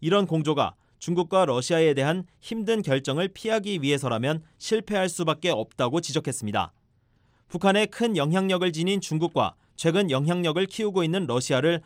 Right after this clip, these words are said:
압박하는 정책 없이 행해지는 국제 공조는 소용이 없다는 설명입니다. 존 박 하버드 대학 케네디 스쿨 선임 연구원은 이날 청문회에서 중국 대형 은행과 기업에 대해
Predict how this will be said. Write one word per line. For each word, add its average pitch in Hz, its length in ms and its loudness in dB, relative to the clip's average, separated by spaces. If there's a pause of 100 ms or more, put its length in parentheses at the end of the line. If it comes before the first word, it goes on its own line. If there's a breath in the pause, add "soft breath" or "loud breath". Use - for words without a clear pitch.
압박하는 190 600 0
정책 135 380 -4
없이 160 340 -4
행해지는 165 540 -2
국제 190 320 -2
공조는 135 460 0 (260)
소용이 190 500 2
없다는 175 400 0
설명입니다. 107 600 -2 (720)
존 180 220 4
박 196 200 4 (160)
하버드 202 320 0
대학 185 300 4
케네디 202 340 -2
스쿨 190 320 0
선임 208 340 -2
연구원은 135 460 0 (340)
이날 180 300 4
청문회에서 160 680 -2 (280 soft breath)
중국 180 380 2
대형 165 400 2
은행과 151 400 2
기업에 156 360 2
대해 135 340 -2